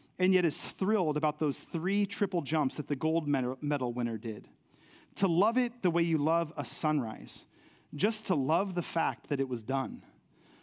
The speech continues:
For it not to matter whether it was their success or your success, not to care if they did it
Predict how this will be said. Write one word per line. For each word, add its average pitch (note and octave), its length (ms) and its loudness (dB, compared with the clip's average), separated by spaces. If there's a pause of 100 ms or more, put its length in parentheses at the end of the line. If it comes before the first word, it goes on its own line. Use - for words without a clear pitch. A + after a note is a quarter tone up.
For F#3+ 180 2
it D#3+ 60 -2
not G3 220 2
to G#3 80 4
matter F#3+ 260 4
whether F3+ 240 4
it F3+ 40 2
was D3+ 200 0
their G#3 240 2
success C#3 720 0
or D3+ 180 2
your E3 240 2
success, - 680 -6 (260)
not G#3+ 180 2
to B3 80 0
care A#3+ 260 2
if A3+ 120 -4
they G3 100 6
did F#3 220 4
it A3 120 2